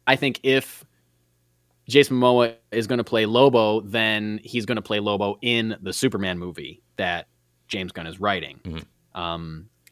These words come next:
Speaker 1: and I think that makes sense. If they are gonna talk about the Superman movie, then if they are gonna, if Lobo's gonna be in it, then yeah, it makes sense to be like, "Yes, the rumors are true." Especially because there's been such,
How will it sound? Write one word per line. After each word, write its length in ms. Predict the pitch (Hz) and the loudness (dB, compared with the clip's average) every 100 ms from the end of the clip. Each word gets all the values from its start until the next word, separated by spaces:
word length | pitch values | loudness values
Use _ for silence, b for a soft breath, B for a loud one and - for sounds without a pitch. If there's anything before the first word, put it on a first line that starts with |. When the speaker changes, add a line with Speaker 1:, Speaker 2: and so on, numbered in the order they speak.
| - | -14
Speaker 1:
and 140 | 104 98 | -10 -8
I 60 | |
think 140 | - 101 | -8 -8
that 120 | 90 | -8
makes 240 | 98 90 - | -8 -10 -2
sense. 600 | 170 143 127 - - - _ _ _ - | 2 2 2 -4 -8 -10 _ _ _ -10
If 160 | 113 | -8
they 100 | 113 110 | -2 2
are 120 | 107 | 2
gonna 180 | 104 95 | 0 -4
talk 220 | 107 98 | -4 -2
about 220 | 101 95 | -2 -4
the 60 | 95 | -8
Superman 380 | - 98 92 92 | -12 -8 -8 -8
movie, 360 | 95 90 92 | -8 -8 -8
then 480 | 87 87 85 85 85 | -8 -8 -8 -14 -14
if 160 | 92 - | -16 -14
they 140 | 85 | -10
are 120 | 85 | -10
gonna, 440 | 85 82 82 82 82 | -10 -12 -14 -14 -14
if 80 | - | -6
Lobo's 260 | 123 127 113 | -2 0 0
gonna 180 | 110 95 | -2 -4
be 140 | 113 | 0
in 100 | 165 | 2
it, 200 | 160 - | 2 -2
then 180 | 104 98 | -6 -4
yeah, 180 | 101 80 | -4 -6
it 100 | 82 | -8
makes 200 | 87 - | -12 -12
sense 140 | 82 | -16
to 60 | - | -14
be 100 | 85 | -12
like, 200 | 80 78 | -12 -10
"Yes, 360 | 85 80 - - | -10 -10 -12 -16
the 80 | 85 | -16
rumors 280 | 85 80 80 | -14 -14 -14
are 80 | 76 | -12
true." 220 | 92 87 B B | -10 -10 B B
Especially 220 | 294 233 | 2 4
because 220 | 220 214 | 8 8
there's 160 | 202 160 | 8 6
been 200 | 214 185 | 4 4
such, 760 | - - 165 175 - - - | 0 0 4 4 2 -8 -10